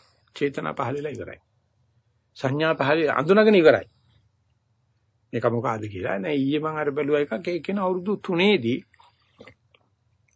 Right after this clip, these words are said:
කිසිම චාරයක් නැති ළමෙක් වගේනේ හැසිරෙන්නේ. නමුත් ළමෙක් දිහා බලනකොට ඒ අවුරුදු තුනේදී වැඩෙන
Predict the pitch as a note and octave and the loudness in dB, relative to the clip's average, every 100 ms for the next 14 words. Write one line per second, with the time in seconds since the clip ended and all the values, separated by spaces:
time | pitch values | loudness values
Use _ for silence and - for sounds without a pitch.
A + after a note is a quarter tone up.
0 | _ _ _ _ - - A#2+ D3+ D#3 C#3 | _ _ _ _ -12 -8 -4 -2 0 0
1 | A#2+ C#3 D#3 D#3 D3+ D3 C#3 D3+ D#3 D#3+ | 0 2 0 0 2 2 2 2 2 0
2 | D#3+ C#3 C3+ E3+ E3+ D#3+ B2 _ _ _ | 0 0 2 0 0 -4 -12 _ _ _
3 | _ - - D#3 C#3+ C#3 D3 C#3+ D3+ B2+ | _ -20 -10 -2 2 2 0 0 2 2
4 | A#2+ C3+ E3+ F3 D3 C#3 D3 E3+ E3+ F3 | 2 0 0 0 0 0 0 -2 -2 -2
5 | D3+ E3 E3 F3 D#3+ D#3+ | 0 0 2 2 4 4